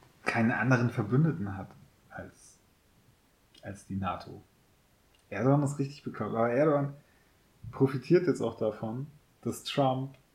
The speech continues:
diese Strafzölle gemacht hat. Die türkische Wer-, äh, die türkische Wirtschaft ist aus sich heraus einfach total kaputt und bricht zusammen. Und das war, das war allen klar. Wir haben ja auch hier gesagt, die ziehen die Wahlen vor,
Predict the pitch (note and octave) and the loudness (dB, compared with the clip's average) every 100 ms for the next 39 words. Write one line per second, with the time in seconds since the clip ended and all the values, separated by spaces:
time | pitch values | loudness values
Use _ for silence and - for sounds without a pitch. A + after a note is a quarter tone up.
0 | _ _ _ _ _ _ _ - A#2+ A#2 | _ _ _ _ _ _ _ -8 -6 -4
1 | - C3+ C#3+ - G2+ F#2+ F#2+ F#2 - - | 2 4 4 -2 -4 -4 -8 -10 -16 -20
2 | - _ _ _ _ _ _ _ _ A2+ | -20 _ _ _ _ _ _ _ _ -12
3 | G#2 G#2 C3+ C#3 B2 A#2 C3 D3 C3 A2+ | -12 0 2 2 -2 2 4 4 0 -4
4 | G#2+ A2 A2 C#3+ A#2+ G#2+ B2 D#3 C#3+ - | -6 -8 -2 -2 -2 0 2 4 0 -2
5 | A2 A2+ G2 B2 C3+ G#2+ F#2+ F2+ - - | -6 -6 2 2 4 0 0 -4 -8 -10
6 | - - - - E2+ G2+ - G#2 G2 G2 | -14 -16 -12 -8 -8 -10 -10 -10 -10 -12
7 | G#2 G2+ - F#2+ G2 F#2+ G#2 G2 - A2+ | -10 -12 -14 -8 -6 -6 -10 -10 -8 -8
8 | - _ _ _ _ _ _ _ A#2 - | -10 _ _ _ _ _ _ _ -10 -4
9 | G2+ C3+ D3+ D#3+ C3+ A#2 C3 C#3+ C#3+ - | 2 4 4 8 8 8 4 2 0 2
10 | A#2+ G2+ G2+ F#2+ - _ - - - - | 2 2 0 0 -4 _ -20 -20 -20 -20
11 | - A2 - C3 B2 G#2 A#2 A#2 G#2+ G#2 | -14 -12 2 4 4 6 6 6 4 2
12 | G#2+ F#2+ F#2 F#2 | -2 -2 -2 -6